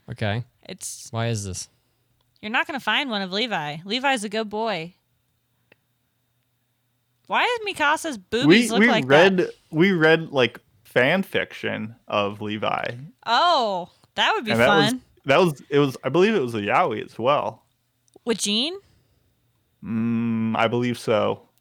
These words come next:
Speaker 1: I
Speaker 2: You're
Speaker 1: just,
Speaker 2: lying.
Speaker 1: I just type Attack
Speaker 2: You're
Speaker 1: on
Speaker 2: a
Speaker 1: Titan
Speaker 2: liar.
Speaker 1: hentai.
Speaker 2: You a dirty,
Speaker 3: No, we
Speaker 2: dirty
Speaker 3: read it
Speaker 2: liar.
Speaker 3: on this, this podcast
Speaker 2: You're a liar.
Speaker 3: for the hentai episode.
Speaker 2: You're lying. I don't
Speaker 3: I
Speaker 2: believe
Speaker 3: would
Speaker 2: you.
Speaker 3: never forget such a <laughs> traumatic experience.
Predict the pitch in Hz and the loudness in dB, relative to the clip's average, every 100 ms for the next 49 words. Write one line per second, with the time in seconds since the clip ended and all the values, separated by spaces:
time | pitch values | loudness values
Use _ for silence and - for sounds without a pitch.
0 | _ _ _ _ _ _ - 233 208 196 | _ _ _ _ _ _ -4 0 2 2
1 | 185 180 190 233 160 131 123 311 294 233 | 0 0 0 0 -2 -2 2 4 4 4
2 | 139 196 196 190 202 196 277 381 254 185 | 2 4 4 2 0 0 0 2 2 2
3 | 131 165 131 139 165 160 202 170 180 175 | 6 6 6 6 6 6 6 6 6 6
4 | 185 175 - - - - _ _ _ _ | 6 2 0 -16 -16 -18 _ _ _ _
5 | _ _ _ 196 196 - 175 185 - 180 | _ _ _ -4 -4 0 2 2 0 -4
6 | 101 - - _ _ 214 240 269 202 170 | -4 -10 -20 _ _ -6 0 0 0 0
7 | 165 165 151 143 175 135 117 - - 107 | 0 2 2 2 2 4 2 0 -6 -4
8 | 110 104 - - 202 208 190 165 160 160 | -4 -8 -14 -12 -8 -8 -8 -10 -10 -12
9 | 165 _ _ _ _ _ 196 190 131 135 | -16 _ _ _ _ _ -8 -2 2 2
10 | 135 127 120 120 113 127 113 113 - 143 | 2 2 2 2 0 -4 -2 -2 0 -2
11 | 135 131 - - 147 160 131 170 139 143 | 0 -4 -4 -2 0 2 0 0 -4 -6
12 | - 156 - 135 - 123 120 113 110 | -8 -10 -8 -8 -6 -4 -4 -4 -6